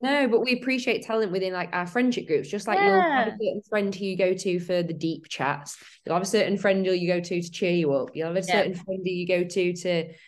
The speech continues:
Speaker 1: whatever. You appreciate everyone's got their own sort of skill set and you can turn to them for certain things. But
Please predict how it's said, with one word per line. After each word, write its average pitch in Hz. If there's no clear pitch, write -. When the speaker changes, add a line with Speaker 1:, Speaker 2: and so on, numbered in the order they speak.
Speaker 1:
whatever. 165
You 190
appreciate 208
everyone's 170
got 170
their 170
own 165
sort 175
of 165
skill 180
set 165
and 156
you 151
can 160
turn 240
to -
them 143
for 160
certain 160
things. 196
But -